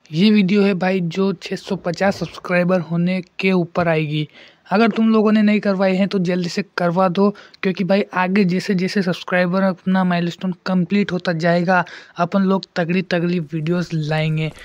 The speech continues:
फिलहाल तो अपन लोग यहाँ से बाहर निकलते हैं और मैंने कुछ और बना रखा है भाई इन सभी की खुशहाली के लिए,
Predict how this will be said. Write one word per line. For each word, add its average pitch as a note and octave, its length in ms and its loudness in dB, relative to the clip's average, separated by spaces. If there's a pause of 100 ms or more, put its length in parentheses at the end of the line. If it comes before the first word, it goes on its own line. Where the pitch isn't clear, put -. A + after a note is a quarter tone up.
(140)
फिलहाल G#3 260 2
तो A3 100 0
अपन G#3 180 0
लोग G3+ 180 2
यहाँ F#3 160 2
से F#3 160 -4
बाहर E3+ 260 2
निकलते F3+ 400 -2
हैं F#3 80 2
और F#3+ 140 0
मैंने F3+ 280 0
कुछ - 360 -6
और F#3+ 180 2
बना E3+ 220 4
रखा D#3+ 240 -2
है E3+ 100 0
भाई E3+ 240 2
इन F#3+ 140 0
सभी F3 240 -4
की F#3 160 -10
खुशहाली D#3 460 -4
के D#3+ 160 -4
लिए, D#3+ 320 -2